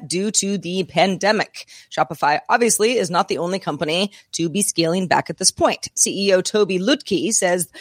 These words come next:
the layoffs are necessary as consumers resume old shopping habits and pull back on the online orders that fueled the company's growth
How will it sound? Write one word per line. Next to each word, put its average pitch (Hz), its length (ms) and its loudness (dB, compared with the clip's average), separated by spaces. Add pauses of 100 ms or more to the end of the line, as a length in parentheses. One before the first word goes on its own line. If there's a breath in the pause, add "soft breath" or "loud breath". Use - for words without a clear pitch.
(160 loud breath)
the 240 100 -2
layoffs 262 360 0
are 277 40 2
necessary 190 580 2
as 151 140 -2
consumers 247 600 0
resume 175 440 -2
old 269 320 2
shopping 302 380 0
habits 143 480 0 (240 soft breath)
and 165 180 -8
pull 185 220 2
back 302 320 0
on 220 80 4
the 190 140 0
online 202 360 2
orders 156 360 0
that - 200 -4
fueled 254 420 0
the 196 60 0
company's 147 440 -4
growth 196 320 2